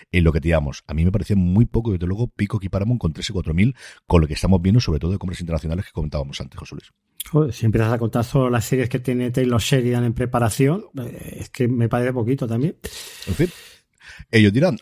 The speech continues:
Speaker 1: hablando precisamente de Disney y hablando, como comentaba José Luis, de esta nueva tendencia de igual no todo nos tenemos que quedar nosotros, igual lo podemos revender como toda la vida se ha hecho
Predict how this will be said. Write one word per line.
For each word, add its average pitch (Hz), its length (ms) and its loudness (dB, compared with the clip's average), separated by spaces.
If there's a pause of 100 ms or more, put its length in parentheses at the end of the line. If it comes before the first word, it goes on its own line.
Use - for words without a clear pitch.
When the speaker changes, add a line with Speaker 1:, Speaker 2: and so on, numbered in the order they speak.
Speaker 1:
hablando 160 400 4
precisamente 180 560 -2
de 175 200 0
Disney 151 360 2
y 82 60 -2
hablando, 98 300 -2
como 135 180 -4
comentaba 127 300 0
José 123 260 -2
Luis, 123 300 0
de 85 200 0
esta 101 240 -2
nueva 101 400 2
tendencia 104 540 -2
de 95 420 2
igual 92 720 2
no 110 140 2
todo 104 340 0
nos 80 160 0
tenemos 87 280 -2
que 76 100 -10
quedar 90 240 -2
nosotros, 92 580 -2
igual 80 340 -2
lo 87 100 2
podemos 85 420 -2
revender 87 540 0
como 73 240 -6
toda 123 180 2
la 78 100 0
vida 92 220 0
se - 180 -8
ha 71 60 -10
hecho 90 340 -8